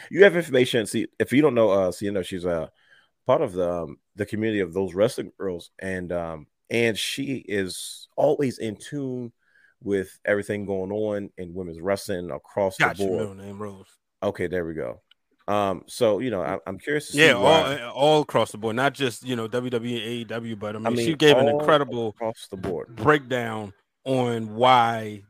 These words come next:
Speaker 2: the number one women's wrestler was the number one women's wrestler, going into the deep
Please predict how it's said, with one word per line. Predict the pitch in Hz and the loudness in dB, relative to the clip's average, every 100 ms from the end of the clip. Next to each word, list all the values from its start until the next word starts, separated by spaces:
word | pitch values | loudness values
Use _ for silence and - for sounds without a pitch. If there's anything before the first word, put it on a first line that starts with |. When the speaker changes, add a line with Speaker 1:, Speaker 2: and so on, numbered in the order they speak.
| - | -10
Speaker 2:
the | 117 117 | -6 -2
number | 127 127 | 0 0
one | 117 120 107 | 0 -2 -2
women's | 117 120 110 98 | -4 -4 -4 -6
wrestler | 117 107 - 101 92 - _ _ - | -6 -6 -10 -14 -16 -18 _ _ 2
was | 123 117 | 4 4
the | 110 | 0
number | 117 113 | -4 -4
one | 113 107 | -6 -6
women's | 113 107 101 | -8 -10 -6
wrestler, | 113 - 104 | -6 -6 -12
going | 101 127 120 | -2 0 0
into | 113 110 117 110 101 95 | -2 -6 -4 -4 -6 -12
the | 98 _ _ | -20 _ _
deep | 143 147 | -4 -4